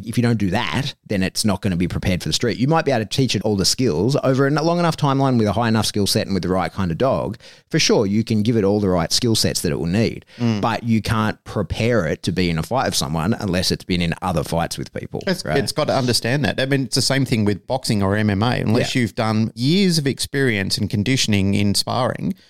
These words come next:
Speaker 2: and felt what it's like to be kicked in the shin or punched in the chops or something like that, there's no way you're gonna survive in that ring. You'll get in there and you'll just be mauled in seconds.
Speaker 1: Yeah.
Speaker 2: But if you're conditioned to it and you understand what it feels like and you understand how to counter that and move around it,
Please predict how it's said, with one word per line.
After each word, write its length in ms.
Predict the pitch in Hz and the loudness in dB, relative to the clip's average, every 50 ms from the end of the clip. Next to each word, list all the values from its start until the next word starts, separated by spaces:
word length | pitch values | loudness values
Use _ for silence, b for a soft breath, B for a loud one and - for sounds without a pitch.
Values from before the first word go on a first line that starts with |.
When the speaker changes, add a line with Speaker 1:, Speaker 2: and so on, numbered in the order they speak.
| b b _ | b b _
Speaker 2:
and 160 | - 123 110 | -4 -4 -4
felt 360 | - - - 127 131 - - - | -2 -2 -2 -2 -2 -4 -4 -2
what 160 | 110 117 110 | -2 -2 0
it's 140 | - - - | 0 0 0
like 180 | 113 110 107 | 0 0 -2
to 80 | - - | -2 -4
be 80 | - 98 | -4 -2
kicked 260 | - - 113 - - | 0 -2 -2 -2 0
in 120 | 110 104 | 0 0
the 40 | 101 | 0
shin 280 | - - 107 101 104 104 | 2 2 2 2 2 2
or 120 | 101 101 | 0 0
punched 360 | 87 - - 113 107 - - | -2 -2 -2 0 0 -2 -2
in 160 | - 117 104 | -2 -2 -2
the 80 | 95 98 | -2 -2
chops 340 | - - 117 110 - - 107 | -2 -2 -2 -2 0 0 0
or 80 | 107 | 0
something 300 | - - 104 - 110 107 | 0 0 0 0 2 2
like 200 | 107 104 107 104 | 2 0 0 -2
that, 320 | - 135 117 101 101 - B B B B B B B B | -2 -2 0 0 -2 -4 B B B B B B B B
there's 260 | - 123 156 147 139 117 | -4 0 2 2 2 2
no 300 | 127 127 143 151 160 151 | 0 0 2 2 2 2
way 240 | 117 107 123 165 | 2 2 2 2
you're 220 | 180 135 104 104 101 | 2 2 2 0 2
gonna 160 | 110 110 107 | 0 0 0
survive 360 | - - 113 104 117 123 120 117 | 0 0 0 0 0 0 0 2
in 60 | 117 | 0
that 120 | 113 113 - | 0 0 2
ring. 220 | 139 175 147 101 | 2 2 2 2
You'll 100 | 104 120 | 2 2
get 180 | 110 131 123 110 | 2 0 2 2
in 140 | 127 135 | 2 2
there 180 | 131 104 101 101 | 2 2 2 2
and 160 | 104 104 107 | 2 2 2
you'll 140 | 113 117 110 | 2 2 2
just 160 | 101 110 - | 0 0 -2
be 100 | - 110 | -2 -4
mauled 540 | 104 104 107 117 131 131 120 117 113 107 101 | -2 0 0 2 2 2 2 2 0 0 0
in 160 | 110 98 101 | 0 2 2
seconds. 560 | 98 - 120 107 - - 95 - - - - - | 2 2 0 0 -2 -4 -6 -4 -4 -4 -2 0
Speaker 1:
Yeah. 220 | 120 113 92 80 - | 0 0 0 0 -2
Speaker 2:
But 140 | 160 143 | -2 -2
if 80 | - 147 | 0 0
you're 100 | 196 202 | 0 0
conditioned 440 | 196 - 160 117 190 220 - 185 147 | 0 0 0 2 2 2 2 0 0
to 120 | - 101 101 | 0 0 0
it 40 | |
and 80 | 107 120 | 2 2
you 80 | 127 127 | 2 2
understand 400 | 123 123 117 - - 110 104 104 | 2 2 0 0 0 0 0 0
what 80 | 107 | 0
it 80 | - - | -2 -2
feels 300 | - - 131 147 139 - | -2 0 0 2 2 2
like 200 | 110 104 104 - | 0 0 0 0
and 80 | 113 | 0
you 120 | 104 101 95 | 0 2 2
understand 420 | 98 101 95 95 - 107 101 95 | 0 0 0 0 0 0 0 0
how 120 | 98 95 90 | 0 0 -2
to 40 | - | -4
counter 360 | - - 120 117 127 127 113 | -4 -2 0 2 2 2 2
that 240 | 101 107 104 98 - | 2 0 0 0 0
and 160 | 110 101 101 | 0 0 2
move 260 | 101 101 113 120 113 | 2 2 2 2 2
around 380 | 113 98 101 104 107 117 117 127 | 0 0 0 2 2 2 2 2
it, 160 | 135 - B | 0 -2 B